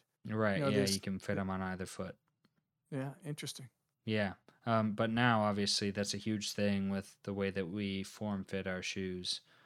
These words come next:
Speaker 1: Um,
Speaker 2: Absolutely.
Speaker 1: but I, the one that I think about is, like, Jesus's Birkenstocks, 'cause he definitely wore
Speaker 2: Yeah.
Speaker 1: Birks.
Speaker 2: Yeah, of course he
Speaker 1: Um,
Speaker 2: did.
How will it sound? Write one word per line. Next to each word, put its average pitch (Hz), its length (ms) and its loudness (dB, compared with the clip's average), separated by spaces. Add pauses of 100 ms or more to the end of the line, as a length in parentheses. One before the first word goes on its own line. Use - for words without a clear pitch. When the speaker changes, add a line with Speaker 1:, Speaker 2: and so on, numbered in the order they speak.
(240)
Speaker 1:
Um, 101 200 -4
Speaker 2:
Absolutely. 139 600 -6 (240)
Speaker 1:
but 104 340 4 (640)
I, - 140 -8
the 110 100 -4
one 110 220 0
that 107 100 4
I 117 140 6
think 101 240 -2
about 98 260 0
is, 95 220 -2
like, 98 340 -4 (680)
Jesus's 107 1120 0 (120)
Birkenstocks, 123 960 2 (580)
'cause - 320 -6
he 104 140 -4
definitely 98 380 -4
wore 95 120 -4
Speaker 2:
Yeah. 98 280 -4
Speaker 1:
Birks. - 300 -2 (640)
Speaker 2:
Yeah, 160 180 8
of 104 60 4
course 208 200 10
he 202 80 0
Speaker 1:
Um, 131 40 -2
Speaker 2:
did. 110 160 -6